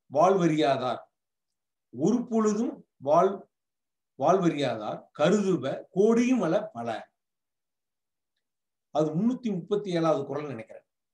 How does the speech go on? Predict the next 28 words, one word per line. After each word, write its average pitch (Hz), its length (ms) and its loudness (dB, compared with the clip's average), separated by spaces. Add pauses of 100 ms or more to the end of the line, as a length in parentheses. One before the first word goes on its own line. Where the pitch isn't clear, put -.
(760)
அதாவது 156 260 -2
என்னன்னா, 160 460 -2 (1300)
ஞானம் 208 440 0
இல்லாதவர்கள் 202 560 4
வந்து 175 200 -6
ஒரு 233 200 -2
பொழுதும் 262 340 2
வாழ்றதில்லை. 170 480 2
அவங்க, 185 300 0
ஆனா 240 160 -2
அவங்க 175 260 -4
கற்பனைகள் 240 640 0
வந்து 185 540 -4 (280)
பல 190 220 0
கோடி 208 280 4
கற்பனைகள் 202 440 -2
வச்சுக்கிட்டு 135 720 -8 (360)
ஒரு 160 300 -2
ஆசையில 196 520 2
கோட்டை 196 240 2
கட்டிட்டு 160 300 -6
இருக்காங்களே 135 320 -6
தவிர, 135 360 -6
ஆனா 170 240 -4
வாழ்க்கையில 214 680 0 (640)
அந்த 180 320 -2
சனத்துல 214 400 0
வாழ்றதுங்கிறது 165 600 0